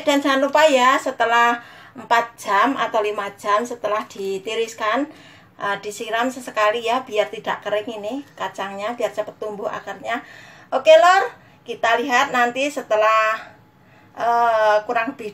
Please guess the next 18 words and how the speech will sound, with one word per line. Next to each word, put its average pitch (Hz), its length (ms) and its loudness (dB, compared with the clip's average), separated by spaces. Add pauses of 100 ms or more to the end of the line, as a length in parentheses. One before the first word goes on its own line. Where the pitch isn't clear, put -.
dua 196 240 -4
belas 208 240 -2
jam 214 240 -6
lagi 220 400 -6
bagaimana 208 480 -10
hasilnya. 208 800 -6 (1900)
Nah, 220 400 -2
ini 262 320 0
kecambahnya 294 560 0
sudah 262 320 2 (520)
bisa 247 420 0
dipanen 233 480 0
ya, 220 160 2
Lur, 214 160 -4
ya. 208 240 2
Ini 233 400 -6 (720)
dalam 208 320 -4
waktu 240 240 -2